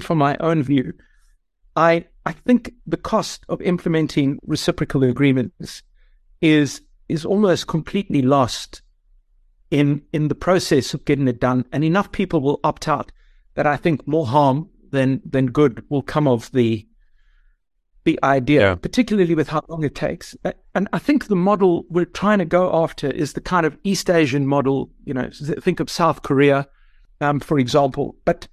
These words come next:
Speaker 1: but we're not implementing it in the way that they did. So their model was, was heavily focused on the technical aspects of a case, so that you, it, it was not simply a negotiation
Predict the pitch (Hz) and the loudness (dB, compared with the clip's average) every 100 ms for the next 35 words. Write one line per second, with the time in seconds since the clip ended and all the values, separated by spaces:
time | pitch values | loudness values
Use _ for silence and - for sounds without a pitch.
0 | - 190 175 196 254 - 202 - 196 180 | -6 -4 0 0 0 0 -2 2 0 0
1 | - 156 147 - 160 147 135 151 160 143 | 0 0 0 -2 -2 0 2 2 2 0
2 | - 139 127 147 143 - - 170 233 196 | -4 -6 -4 -6 -8 -10 -4 2 2 4
3 | 202 175 147 156 165 135 - _ - 151 | 2 2 0 2 2 2 -4 _ -10 -4
4 | 147 - _ - - 202 185 180 160 - | -4 -6 _ -16 -2 -2 0 0 0 0
5 | 170 165 - 143 - - - _ _ _ | 2 2 0 -6 -6 -12 -20 _ _ _
6 | _ - 160 151 135 - 196 - 170 160 | _ -2 0 0 -4 0 -2 0 -2 -2
7 | - 143 139 - 139 - - 131 127 143 | 0 0 -2 -4 -4 -4 -4 -2 -2 -2
8 | 131 - 165 156 156 - 156 156 151 - | -2 0 0 0 0 -2 2 2 0 -10
9 | - _ _ _ _ _ - - - 185 | -20 _ _ _ _ _ -20 -8 -4 -2
10 | - - 160 180 233 - - - 202 - | -2 0 2 4 2 0 -6 0 0 2
11 | 185 160 156 156 131 175 160 - 151 170 | -2 -2 0 0 2 0 0 0 0 0
12 | - 135 | 0 -4